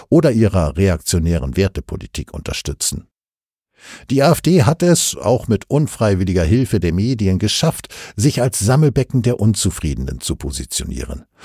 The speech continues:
Unzufrieden mit der Politik der Ampel sind viele und die Gründe dafür sind mannigfaltig.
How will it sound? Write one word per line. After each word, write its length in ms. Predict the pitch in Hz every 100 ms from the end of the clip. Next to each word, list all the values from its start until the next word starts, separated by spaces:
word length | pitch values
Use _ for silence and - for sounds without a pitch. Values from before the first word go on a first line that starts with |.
| -
Unzufrieden 680 | - 101 104 107 - 113 101
mit 140 | 87 80
der 60 |
Politik 520 | 82 95 80 - 127 -
der 180 | 87
Ampel 320 | 104 135 127 90
sind 240 | 87 78
viele 400 | - 160 131 73
und 160 | 67 -
die 100 | 80
Gründe 320 | 85 123 95
dafür 360 | 90 104 -
sind 320 | 64 65 - -
mannigfaltig. 800 | 104 82 - - - - -